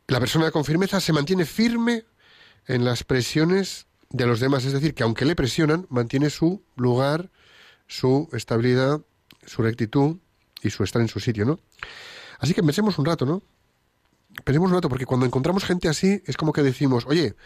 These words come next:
que yo quiero gente así a mi lado". ¿verdad?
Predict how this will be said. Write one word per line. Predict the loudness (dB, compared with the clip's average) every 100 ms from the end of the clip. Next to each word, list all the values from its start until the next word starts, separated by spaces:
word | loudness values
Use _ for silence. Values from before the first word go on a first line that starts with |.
| -20 -20 -12
que | -2
yo | 0
quiero | 2 0
gente | 0 -2 -2
así | 0
a | 0
mi | 2
lado". | 0 -2 -6 _ _ _ _ -10
¿verdad? | -4 -4 -4